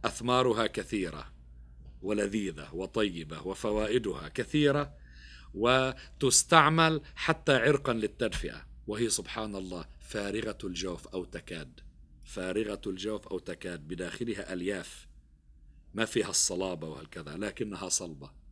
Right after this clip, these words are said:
تستعصي على الرياح. على كل، مش عم بمدح لكم النخيل،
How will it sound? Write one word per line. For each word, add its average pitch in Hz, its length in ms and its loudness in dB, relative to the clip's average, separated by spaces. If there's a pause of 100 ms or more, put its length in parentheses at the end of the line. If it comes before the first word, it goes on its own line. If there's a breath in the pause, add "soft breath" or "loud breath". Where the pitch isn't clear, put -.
تستعصي 90 540 -4
على 73 180 -10
الرياح. 67 460 -10 (380 loud breath)
على 82 200 -8
كل، 98 240 -6
مش 82 160 -10
عم 78 120 -12
بمدح 82 340 -6
لكم 92 240 -8
النخيل، 78 520 -8